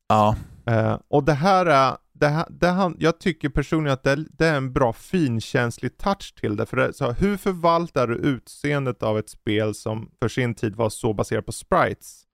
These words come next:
Speaker 1: Ja.
Speaker 2: Om du går ifrån det med polygoner och gör en remake, då tappar du identiteten. Men här hittar de den perfekta lösningen.
Speaker 1: Jo, men precis.
Speaker 2: Plus att de adderar då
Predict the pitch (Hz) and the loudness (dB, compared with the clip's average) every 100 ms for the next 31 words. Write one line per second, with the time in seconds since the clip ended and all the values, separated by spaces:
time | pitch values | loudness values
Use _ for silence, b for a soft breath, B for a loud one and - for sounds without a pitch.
0 | _ 120 92 85 131 147 143 151 151 - | _ 2 2 2 2 2 4 2 0 -2
1 | 202 247 226 175 113 107 113 - 127 120 | 0 4 2 2 0 0 0 0 0 2
2 | 123 175 175 165 127 117 113 117 165 202 | 0 2 2 2 2 4 2 2 2 2
3 | 156 113 127 - _ 143 - 180 - _ | 2 0 -2 -6 _ -2 2 0 0 _
4 | - 175 160 - _ - 139 143 135 - | 0 2 0 -4 _ -2 2 0 0 -6
5 | 214 202 - - 113 123 147 190 170 190 | -2 -2 -2 -6 -2 0 2 2 2 -2
6 | _ - 123 117 120 - 139 135 - 220 | _ -2 0 0 0 0 0 0 -2 -2
7 | 202 - - 123 117 107 - - - - | -2 -4 -2 0 2 0 -4 -8 -6 -8
8 | 117 _ _ _ _ 135 135 143 135 135 | -10 _ _ _ _ 4 4 4 4 2
9 | - 123 90 - - - B B _ _ | 4 2 4 2 0 -2 B B _ _
10 | _ _ 151 208 233 156 - 135 123 107 | _ _ 2 2 2 0 2 2 0 0
11 | 143 226 214 139 104 107 | 2 2 4 2 0 -2